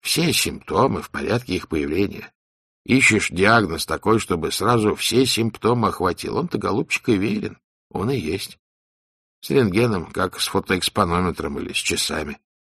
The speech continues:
Когда они при тебе, совсем разучаешься определять на глаз выдержку,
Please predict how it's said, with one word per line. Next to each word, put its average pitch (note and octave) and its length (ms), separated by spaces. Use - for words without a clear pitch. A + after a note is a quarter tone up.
Когда F#2 280
они G2 180
при F#2 180
тебе, F2+ 300
совсем F2+ 480
разучаешься D2 760
определять F2+ 640
на F2+ 140
глаз E2 320
выдержку, D#2+ 600